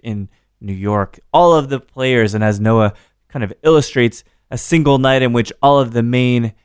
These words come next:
masterminds that kind of drove this cocktail renaissance were in the same room. It's something that can never happen again. In a sense, it's like new wave. In a sense, it's like grunge. And it's really great to hear Noah's perspective. This is such a natural-born writer talking and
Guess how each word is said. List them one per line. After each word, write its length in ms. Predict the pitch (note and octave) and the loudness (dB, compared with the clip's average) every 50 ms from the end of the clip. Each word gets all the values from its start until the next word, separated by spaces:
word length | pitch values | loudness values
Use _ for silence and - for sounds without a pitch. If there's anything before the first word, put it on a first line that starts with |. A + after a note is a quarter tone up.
| _ _ _ - | _ _ _ -8
masterminds 800 | A2+ C3 C#3 C#3 B2+ - - C3 A#2+ A#2 A2+ A#2+ A#2 G#2+ G#2 G#2 | -4 -4 -4 -4 -4 -6 -6 -2 0 0 2 0 0 -2 -4 -4
that 180 | A2 A2 A2 - | -4 -4 -4 -4
kind 120 | - B2+ | -4 -4
of 220 | A#2 G2+ G2 G2 G2+ | -4 -4 -4 -8 -10
drove 720 | - - C#3 C#3 C#3+ C#3 C3+ C3 B2 A2+ G#2+ A2+ - - | -4 0 2 4 4 4 4 4 2 0 -2 -6 -14 -16
this 140 | - G2 - | -16 -16 -12
cocktail 400 | - - G2 G2+ - G2+ F#2+ F#2+ | -8 -6 -6 -6 -6 -8 -10 -8
renaissance 440 | G2 G2 F#2+ G2 - G#2 G2+ - - | -6 -8 -8 -8 -10 -12 -14 -14 -10
were 120 | G#2+ G#2 | -10 -8
in 80 | G2+ G2+ | -8 -8
the 80 | G2 | -8
same 340 | - - A2 G#2 G2 F#2+ F2+ | -10 -10 -10 -8 -8 -8 -4
room. 320 | F#2+ G#2 A2 G#2 F#2+ F#2 - _ _ _ _ _ - | -2 0 2 0 0 -2 -6 _ _ _ _ _ -20
It's 120 | - - - | -14 -6 -4
something 300 | C3 B2+ A#2+ A#2+ A2+ A2+ | -2 0 0 0 0 0
that 180 | A2+ G#2+ - | -2 -4 -6
can 140 | - A2+ A2+ | -8 -6 -4
never 360 | A#2 A#2+ A#2 A#2+ A#2+ A#2 A#2+ _ _ _ _ _ _ | -2 -2 0 0 -2 -4 -4 _ _ _ _ _ _
happen 480 | - C#3 C3 C3 - - C#3 B2+ B2 - | -6 -4 -2 -2 -2 -2 -4 -4 -6 -6
again. 440 | - B2+ A2+ C3 A#2+ G#2+ G2+ G2 - _ _ _ _ _ _ - | -10 -8 -4 -2 -2 -2 -4 -6 -10 _ _ _ _ _ _ -2
In 80 | F#3+ | 0
a 80 | G3+ F#3 | 0 0
sense, 320 | - - F#3+ F#3+ F#3 - | 2 0 0 0 0 -2
it's 160 | F#3+ C#3+ - - | -2 -2 0 0
like 240 | E3+ E3+ - - | 0 0 0 0
new 200 | D#3+ F3 F#3+ F#3+ | 0 2 4 4
wave. 240 | E3+ D#3 C#3 B2 G#2+ | 4 4 4 2 0
In 80 | B2 B2 | -2 -2
a 80 | B2 | -2
sense, 320 | A#2+ - - C3+ B2+ - - | -2 -4 -6 -8 -8 -8 -10
it's 200 | B2 - - B2+ | -12 -10 -4 -4
like 280 | A#2 A2+ - - - | -4 -4 -4 -8 -16
grunge. 540 | _ - A#2+ A#2+ B2 B2 A#2+ A#2 - - - _ _ _ _ _ _ _ _ - | _ -4 0 0 2 2 0 -2 -4 -8 -18 _ _ _ _ _ _ _ _ -16
And 300 | G2+ F#2+ F#2+ F#2 - - | -12 -10 -8 -10 -10 -10
it's 200 | - G#2 - A2 | -14 -14 -12 -8
really 220 | A2+ A2+ G#2+ G#2 | -6 -6 -6 -6
great 300 | G#2 - G#2 G#2 G#2 - - | -6 -6 -6 -6 -6 -8 -12
to 280 | - G#2+ G2+ F#2+ G2+ - _ _ _ | -12 -10 -8 -8 -10 -12 _ _ _
hear 260 | - - F3 F#3+ G3 E3+ | -10 -2 0 2 2 4
Noah's 300 | D3 C#3+ D3 D3 C3+ - | 4 4 4 2 2 0
perspective. 760 | - C3 - - - B2+ B2 - - G#2+ F#2+ F#2 A2 - | -4 -8 -6 -2 -2 -2 -2 -2 -6 -8 -8 -8 -12 -14
This 160 | - A#2 A2 - | -12 -10 -10 -8
is 40 | |
such 240 | - D#3 C#3+ - - | -6 -8 -8 -4 -2
a 200 | C#3+ B2 A2+ G#2+ | -2 0 0 0
natural-born 720 | A2 B2 C#3+ D3+ D#3 - - C#3 A#2+ A2 B2 C3 C3 B2+ A#2+ | 0 0 0 -2 -2 -2 0 0 0 0 0 0 0 0 0
writer 420 | A2 G#2+ A#2 A#2 A#2+ A#2 A#2 A2 | 0 0 0 2 2 2 2 0
talking 580 | G#2 - - - C#3+ C#3 C3+ - C#3+ B2 A2+ G#2+ | -2 -4 -6 -4 -2 -2 -2 -4 -6 -4 -2 -2
and 160 | G2+ G2+ G2 | -2 -4 -6